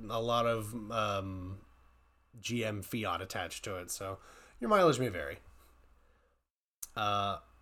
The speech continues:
and here's, here's where we get to go back to, uh, Aldous, City of the Blue Rose. Uh, if you turn that book to chapter nine, if you've got it, Spirit Dancer has access to several talents that are only available to heroes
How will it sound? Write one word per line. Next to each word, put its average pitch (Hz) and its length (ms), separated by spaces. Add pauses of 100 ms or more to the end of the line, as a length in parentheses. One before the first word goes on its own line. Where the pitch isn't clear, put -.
and 131 280
here's, 226 720
here's 165 280
where 160 80
we 135 120
get 113 280
to 120 200
go 107 280
back 98 380
to, 98 520
uh, 90 380
Aldous, 98 580 (120)
City 123 280
of 110 80
the 101 60
Blue 92 160
Rose. 95 480 (140)
Uh, 85 320
if - 100
you 110 60
turn 127 200
that 104 160
book 123 220
to - 80
chapter 131 360
nine, 117 320
if 78 120
you've 87 120
got 78 240
it, 107 100 (280)
Spirit 185 360
Dancer 127 320
has 117 180
access 107 380
to - 100
several 113 280
talents 127 460
that 120 100
are 117 160
only 123 380
available 117 460
to - 140
heroes 156 440